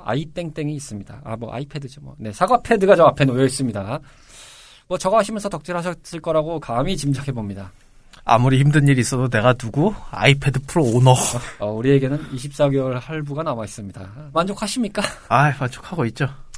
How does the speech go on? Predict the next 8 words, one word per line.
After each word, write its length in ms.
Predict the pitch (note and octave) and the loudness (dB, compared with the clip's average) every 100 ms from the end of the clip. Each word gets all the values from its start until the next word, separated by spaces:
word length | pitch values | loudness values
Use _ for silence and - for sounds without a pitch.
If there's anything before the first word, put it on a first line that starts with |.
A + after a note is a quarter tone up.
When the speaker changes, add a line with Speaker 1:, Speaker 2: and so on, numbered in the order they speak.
| - - - | -20 -20 -14
Speaker 1:
사실 320 | - E3+ G#3+ | -6 -6 -4
뭐 140 | G#3+ F3 | -4 -4
옆 140 | A2 | -6
동네에서, 540 | E3 E3 C#3 C#3+ D#3+ A2 | -6 -4 -4 -4 -10 -8
네, 300 | G#2 G2+ G#2+ C3 B2 | -8 -8 -12 -18 -12
얘기해봤던 500 | A2+ B2 C3+ C3+ D#3 | -6 -2 -2 -4 -10
질문이기도 840 | C#3 A2+ G#2 A#2+ - D3 A2 A#2+ | -10 -8 -8 -10 -14 -14 -12 -12
한데 340 | B2 C3+ C#3 | -10 -8 -8